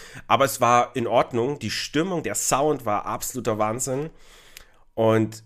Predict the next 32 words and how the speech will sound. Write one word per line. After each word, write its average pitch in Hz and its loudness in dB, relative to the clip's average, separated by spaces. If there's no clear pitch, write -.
ja, 120 4
zuerst - 0
siehst 151 -6
du 127 -4
halt 110 -6
Bilder 147 4
und 107 -2
ich - -6
hab 113 -6
sofort 113 0
an 113 -4
Gemälde 120 2
von 123 -6
Beksinski 117 -2
denken 90 -4
müssen. 90 -2
Das 98 -4
hat - -6
mir 87 0
so 113 -2
gefallen. 85 -4
Also 85 2
so 90 6
ein 117 6
von, 107 0
von 113 -2
Leichen 117 4
gespickter 117 -2
Eiffelturm. 110 -4
Ah, 95 -6
ganz 95 -4
geil. 90 0